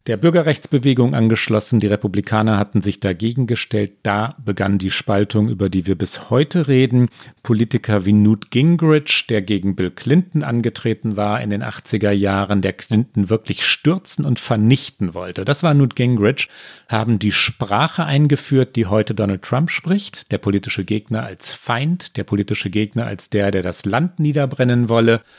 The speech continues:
Leute wie George W. Bush haben bewiesen, dass man mit Lügen durchkommen kann, ja, dass man mit der Lüge, dass der Irak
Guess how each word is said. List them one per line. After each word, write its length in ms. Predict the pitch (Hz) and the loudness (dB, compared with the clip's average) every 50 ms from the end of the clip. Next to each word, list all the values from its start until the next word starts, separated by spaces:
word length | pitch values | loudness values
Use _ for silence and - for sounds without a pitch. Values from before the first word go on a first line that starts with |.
| - - - - - - - - - 131 - _ _ _ _ _ - | -20 -20 -20 -20 -20 -20 -20 -20 -20 -20 -20 _ _ _ _ _ -2
Leute 300 | 196 147 160 156 190 160 | 2 2 2 4 2 2
wie 80 | 165 160 | 2 0
George 320 | 135 165 170 170 165 - - | 2 2 2 2 0 0 -2
W. 360 | 165 151 156 165 147 147 143 | 0 2 2 4 4 4 4
Bush 360 | 123 165 208 240 - - - | 4 4 2 2 2 0 -2
haben 240 | - 131 127 120 131 | -2 -2 -2 0 0
bewiesen, 460 | 123 131 123 110 123 127 139 147 151 | 0 0 0 0 0 0 2 2 4
dass 180 | 135 127 - - | 2 2 2 2
man 140 | 160 151 151 | 4 4 4
mit 180 | 151 135 - | 4 4 2
Lügen 460 | 139 131 147 185 220 165 170 139 110 95 | 2 4 4 4 4 6 4 4 4 4
durchkommen 600 | 95 90 90 - - - 104 101 98 120 139 - | 2 0 -2 -4 -6 -6 -4 -4 -4 -4 -8 -10
kann, 300 | - - 117 110 107 117 | -10 -14 -14 -14 -10 -6
ja, 160 | 151 202 233 | -4 -2 0
dass 240 | 208 180 - - 160 | 0 0 0 2 2
man 140 | 147 143 | 4 4
mit 200 | 139 143 143 - | 4 2 2 2
der 200 | 143 131 127 123 | 2 4 4 4
Lüge, 480 | 123 123 127 156 208 240 247 - 240 214 | 4 2 4 6 6 6 6 6 4 4
dass 240 | 175 175 160 - - | 4 2 0 0 -2
der 100 | 160 - | -2 0
Irak 560 | 151 135 135 - 123 120 127 151 170 165 | 0 0 0 0 0 0 0 0 -2 -4